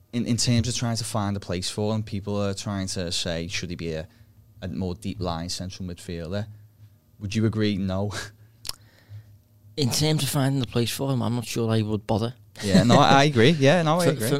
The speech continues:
Speaker 2: for me, considering the fact that he's a, um, he's, he's certainly got traits and an ability to win a match on his own. That's ideal,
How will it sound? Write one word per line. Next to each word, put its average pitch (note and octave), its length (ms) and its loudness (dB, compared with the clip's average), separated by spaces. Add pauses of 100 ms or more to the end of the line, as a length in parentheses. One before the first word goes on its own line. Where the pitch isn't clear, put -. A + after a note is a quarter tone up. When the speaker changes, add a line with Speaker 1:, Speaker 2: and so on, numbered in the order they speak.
Speaker 2:
for - 180 -6
me, B2 260 2
considering A2 760 0 (140)
the - 80 -8
fact - 340 -6
that G#2+ 140 -2
he's G#2 420 -4
a, G2+ 520 0
um, G2 160 -2 (1160)
he's, G#2+ 160 -4
he's A#2 260 0
certainly B2+ 400 0
got A2+ 220 -4
traits - 680 -2
and G#2+ 240 -4 (300)
an A#2 120 0
ability G#2 800 -2
to G2+ 560 -4 (140)
win G#2 180 0
a G2 60 2
match G2+ 280 -2
on G#2+ 100 -2
his G#2 140 -4
own. G#2 260 -2 (1300)
That's A#2 260 -2
ideal, A2 520 0